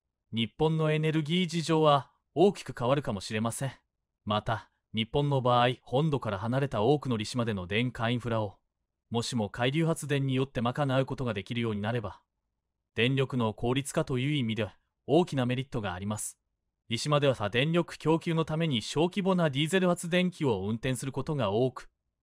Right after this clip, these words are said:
燃料の輸送コストや環境負荷が問題となっています。しかし、海流発電であれば現地の海流を利用して発電できるため、燃料の輸送が不要になり、環境にも優しい電力供給が可能になります。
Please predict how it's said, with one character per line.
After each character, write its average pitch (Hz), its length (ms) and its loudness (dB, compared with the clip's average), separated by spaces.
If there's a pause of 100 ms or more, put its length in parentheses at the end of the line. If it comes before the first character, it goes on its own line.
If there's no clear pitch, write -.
(360)
燃 123 200 2
料 151 140 2
の 151 80 0
輸 135 140 0
送 175 240 2
コ 170 100 -2
ス - 80 -6
ト 147 100 0
や 120 140 0
環 131 240 -2
境 151 160 0
負 - 120 -10
荷 120 100 -2
が 127 120 0
問 120 220 0
題 156 140 2
と 147 100 -4
な 143 120 0
っ - 80 -10
て 123 100 -4
い 107 40 -2
ま 110 120 -2
す。 - 200 -10 (460)
し - 40 -20
か 131 100 0
し、 110 240 -6 (180)
海 143 220 2
流 180 140 4
発 180 220 2
電 170 220 2
で 143 80 2
あ 151 100 2
れ 135 120 2
ば 98 120 -2
現 135 240 0
地 139 80 -6
の 107 120 0
海 127 260 0
流 151 140 0
を 147 160 2
利 107 100 -2
用 127 160 2
し - 80 -10
て 147 80 -4
発 147 220 -4
電 147 120 0
で 113 100 -2
き 139 100 -8
る 127 80 -6
た 123 100 -4
め、 113 220 -6 (680)
燃 120 200 4
料 147 140 2
の 147 80 2
輸 131 100 2
送 156 240 0
が 143 140 4
不 147 120 -4
要 170 100 2
に 160 80 0
な 143 120 2
り、 113 200 -4 (560)
環 135 240 -2
境 170 140 0
に 165 80 2
も 151 100 2
優 156 100 4
し 196 360 -2
い 185 60 0
電 156 200 0
力 143 280 -2
供 135 180 0
給 139 160 -2
が 135 140 2
可 113 160 -4
能 143 160 2
に 139 100 0
な 120 80 0
り 123 80 -2
ま 123 80 0
す。 - 200 -8